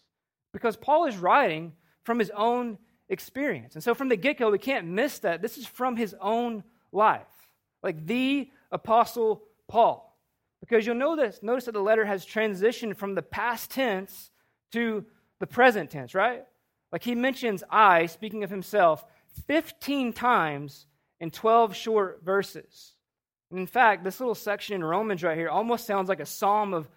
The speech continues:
of desperation or something that you would find in the book of Lamentations. And so there in verse fourteen, he says that we know the law is spiritual, but I am of the flesh. And so he's framing the argument from the very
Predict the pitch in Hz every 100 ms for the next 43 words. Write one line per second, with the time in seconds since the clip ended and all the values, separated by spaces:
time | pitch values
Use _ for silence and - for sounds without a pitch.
0 | _ - 170 147 202 208 190 175 214 226
1 | 202 160 143 214 196 185 190 185 - 202
2 | 196 180 _ _ - 175 180 196 185 185
3 | 180 165 196 214 226 - _ _ _ _
4 | _ _ _ _ - 190 233 269 269 233
5 | 262 - 233 185 - 285 233 214 254 269
6 | 220 185 180 285 240 208 233 240 156 170
7 | 185 _ _ - 196 226 226 196 170 -
8 | - 277 233 185 185 180 175 _ _ -
9 | 175 196 214 220 214 185 202 175 165 -
10 | 220 226 156 - - - - _ _ _
11 | 170 170 220 226 - - 240 294 311 262
12 | 208 226 262 254 190 233 226 180 170 233
13 | 247 247